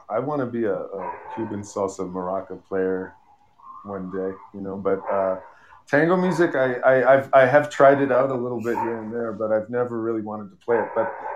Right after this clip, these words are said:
I've learned so much about music from studying tango music and from trying to move my body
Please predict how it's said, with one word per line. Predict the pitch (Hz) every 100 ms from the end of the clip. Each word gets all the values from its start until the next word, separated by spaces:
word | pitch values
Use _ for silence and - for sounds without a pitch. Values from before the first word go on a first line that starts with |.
| -
I've | 123 113
learned | 135 139 135
so | - - 160 156 143
much | 135 139 131 95 - -
about | 107 123 123 101
music | 113 117 110 90 92 - - -
from | 101 101 101 98
studying | - - 101 101 95
tango | 95 101 104
music | 110 117 143
and | 104
from | 98 113 104
trying | 135 131 131
to |
move | 117 127 139 110
my | 113
body | 92 101 101 117 143